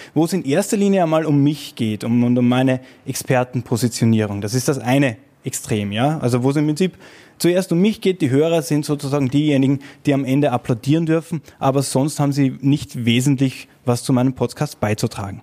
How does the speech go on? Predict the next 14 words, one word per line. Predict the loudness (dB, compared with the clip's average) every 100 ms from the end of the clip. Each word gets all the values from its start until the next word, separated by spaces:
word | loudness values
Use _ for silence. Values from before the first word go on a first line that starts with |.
| _ _ -20 -20 -12 -2
Und | 0
auf | 0
dem | -4 -8 -4
anderen | 0 4 4 4 0 -2 -6 -12
Extrem | -10 -8 -8 -6 -2 0 0 0 -8 -10 -2
dieser | 0 0 -2 -6 -14 -10
Linie | -2 0 2 2 2 -2 -6 _ _ _ _ -20 -20 -20 -20 _ _
steht | -10 0 0 2
sozusagen | -2 -4 -2 0 0
die | 0
Nachhilfestunde. | 0 -2 -4 0 0 0 -4 -4 0 2 2 -2 -6 _ _ _ _ _ _ -20 -18 -2
Ja, | 0
die | 0
Nachhilfestunde, | 0 0 0 -2 -2 -4 -2 0 0